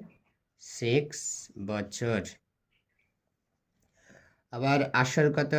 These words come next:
আছে? আসল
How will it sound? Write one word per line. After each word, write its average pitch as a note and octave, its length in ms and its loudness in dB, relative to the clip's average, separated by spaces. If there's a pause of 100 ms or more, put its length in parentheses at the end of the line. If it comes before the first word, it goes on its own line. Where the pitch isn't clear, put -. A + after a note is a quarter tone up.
আছে? D3+ 240 0 (3500)
আসল C#3 360 -2